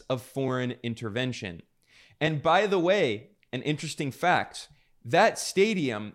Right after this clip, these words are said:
in the capital of Niger, Niamey, was actually built by China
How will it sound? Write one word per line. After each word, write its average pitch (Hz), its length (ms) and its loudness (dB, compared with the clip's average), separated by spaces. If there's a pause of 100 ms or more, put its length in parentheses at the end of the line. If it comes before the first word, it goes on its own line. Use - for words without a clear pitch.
(120)
in 196 400 0
the 131 120 -2
capital 151 480 0
of 131 80 -2
Niger, 127 480 0
Niamey, 123 640 -4 (180)
was 135 240 -2
actually 185 520 0
built 147 520 0
by 160 280 4
China 156 680 -4